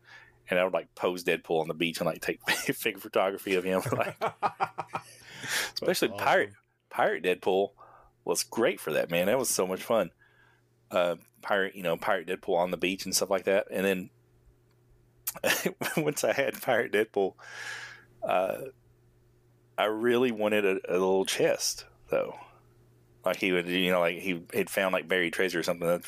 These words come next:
Speaker 1: that was the shot that I wanted, was that. And trying to find, like, some kinda, like, little toy chest or something there on vacation. I remember I spent, like, most of the weekend. I finally found it, like, the second to last day or whatever,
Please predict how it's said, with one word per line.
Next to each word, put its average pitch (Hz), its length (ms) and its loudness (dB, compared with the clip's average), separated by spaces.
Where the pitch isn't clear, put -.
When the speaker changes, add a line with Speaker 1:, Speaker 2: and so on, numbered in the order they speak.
Speaker 1:
that 101 200 2
was 101 120 -8
the 98 80 0
shot 98 280 2
that 92 100 -4
I 90 40 2
wanted, 90 400 0
was 85 140 -2
that. 92 300 2
And 95 160 -4
trying 110 280 2
to 117 40 -4
find, 95 480 0
like, 90 320 -2
some 104 180 -2
kinda, 101 200 2
like, 95 140 0
little 90 220 0
toy 95 300 0
chest 92 420 0
or 80 80 -2
something 85 420 -2
there 92 200 2
on 87 140 0
vacation. 85 560 -2
I 82 40 0
remember 87 220 2
I 87 40 2
spent, - 200 0
like, 80 120 0
most 92 440 0
of - 60 -6
the 90 100 -2
weekend. 87 280 0
I 82 60 -2
finally 92 300 0
found 87 240 0
it, 85 60 2
like, 78 180 0
the - 80 -10
second 82 280 0
to 78 80 -4
last 78 280 0
day 82 160 2
or 80 80 2
whatever, 78 380 0